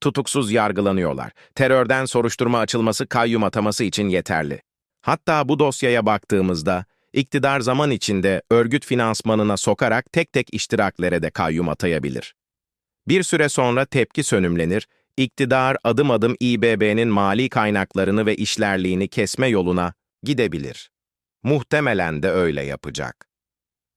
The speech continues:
Nuray Babacan pazartesi günkü yazısında A K P içinden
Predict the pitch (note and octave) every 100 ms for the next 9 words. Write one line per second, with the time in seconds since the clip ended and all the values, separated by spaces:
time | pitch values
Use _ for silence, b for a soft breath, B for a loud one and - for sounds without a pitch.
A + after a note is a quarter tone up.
0 | _ - G#2+ C3+ C3+ C3 B2+ C3+ B2+ B2+
1 | A#2+ G#2+ A#2 G#2+ A2 A#2 F#2+ G2+ F#2 G#2+
2 | F#2 E2+ E2 - E2 E2 G#2+ A#2+ A2+ b
3 | b - G2 F#2 A2+ G#2+ C3 B2+ F#2 -
4 | E2 D#2 A2+ A#2+